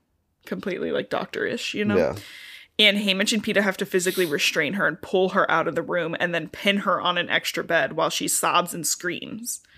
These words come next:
Speaker 2: Fun.
Speaker 1: And Peeta, at this point, tells Haymitch basically the lowdown on, like, President Snow not believing them and how Katniss wants to run away and all that.
Speaker 2: Um,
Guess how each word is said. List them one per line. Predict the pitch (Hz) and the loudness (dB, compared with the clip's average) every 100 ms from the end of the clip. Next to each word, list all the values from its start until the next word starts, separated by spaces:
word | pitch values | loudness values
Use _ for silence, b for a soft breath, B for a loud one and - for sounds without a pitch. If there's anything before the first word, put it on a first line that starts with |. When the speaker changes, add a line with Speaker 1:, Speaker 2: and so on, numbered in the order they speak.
| b | b
Speaker 2:
Fun. | - - - 110 - - | -4 -2 -2 -6 -10 0
Speaker 1:
And | 208 196 185 160 - _ _ _ _ _ | 6 6 6 2 -8 _ _ _ _ _
Peeta, | - 254 233 226 | 2 6 6 6
at | - 196 | 4 2
this | 190 | 0
point, | - 196 - | 0 -2 -2
tells | - 190 160 - | 2 4 4 2
Haymitch | 185 160 156 | -2 -2 -2
basically | 175 170 160 175 | -2 -2 -2 -2
the | 165 | 0
lowdown | 165 165 175 160 170 | 2 2 4 2 0
on, | 143 | -2
like, | 151 139 - - _ _ _ - | -2 -4 -6 -20 _ _ _ -16
President | - 185 180 151 | -2 0 0 -2
Snow | - 175 | -2 0
not | 170 156 | 0 0
believing | 160 165 151 147 | 0 0 0 -2
them | 147 131 143 | -2 0 -2
and | |
how | 196 147 | -2 -2
Katniss | - - - | -2 -2 -4
wants | - - | -6 -6
to | - | -6
run | - | -6
away | 98 - - | -4 -4 -6
and | - | -6
all | - - | -6 -4
that. | - - _ _ _ _ _ _ b b b b - | -6 -6 _ _ _ _ _ _ b b b b 4
Speaker 2:
Um, | 113 110 98 87 76 | 6 8 6 4 0